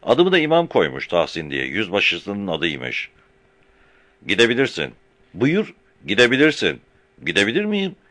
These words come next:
Gidebilirsin. Buyur ya muştuluğum ya müjdem. Gidebilirsin. Tahsin'in ağzı açık kaldı. Bir şeyler daha söyleyecekti ki odacı onu kolundan tutup dışarı çıkardı.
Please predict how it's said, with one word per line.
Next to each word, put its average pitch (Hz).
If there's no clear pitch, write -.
Gidebilirsin. 131
Buyur 185
ya 214
muştuluğum 156
ya 160
müjdem. 165
Gidebilirsin. 104
Tahsin'in 165
ağzı 147
açık -
kaldı. 73
Bir 95
şeyler 90
daha 82
söyleyecekti 80
ki 90
odacı 78
onu 80
kolundan 80
tutup 80
dışarı 76
çıkardı. 65